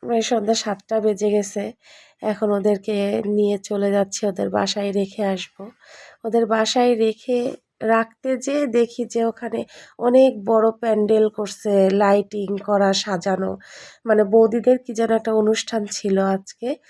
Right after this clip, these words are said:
তা খুব সুন্দর করে সাজাইছে জায়গাটা, এত সুন্দর লাইটিং করছে, খুব ভালো লাগছিল। তাই ওটাও একটু,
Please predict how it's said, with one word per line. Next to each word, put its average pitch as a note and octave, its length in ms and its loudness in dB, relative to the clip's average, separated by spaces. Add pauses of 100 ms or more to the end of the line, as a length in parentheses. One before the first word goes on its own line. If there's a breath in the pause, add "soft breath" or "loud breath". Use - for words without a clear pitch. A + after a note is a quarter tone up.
(400 loud breath)
তা A3 80 -2
খুব C#4 260 -6
সুন্দর C4 580 0
করে A#3+ 280 -2
সাজাইছে G#3+ 580 0
জায়গাটা, G3+ 420 -4
এত - 200 -2
সুন্দর A3+ 320 -4
লাইটিং A3 380 -2
করছে, A#3+ 240 -10
খুব B3+ 240 -12
ভালো G#3 220 -6
লাগছিল। G3+ 380 -8 (560 loud breath)
তাই A3+ 160 2
ওটাও A3+ 340 2
একটু, A3 440 -2